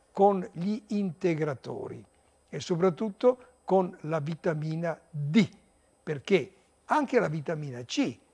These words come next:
che è quella che è stata scoperta da Linus Pauling,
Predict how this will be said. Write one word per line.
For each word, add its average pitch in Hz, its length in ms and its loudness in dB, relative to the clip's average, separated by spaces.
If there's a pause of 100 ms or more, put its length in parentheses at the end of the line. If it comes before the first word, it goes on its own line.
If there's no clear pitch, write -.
(120)
che 131 240 -10
è - 140 -14
quella 143 400 -4
che 123 300 -12
è - 20 -16
stata 143 400 -10
scoperta 151 680 -6
da 139 140 -8
Linus 147 400 -8
Pauling, 147 800 -4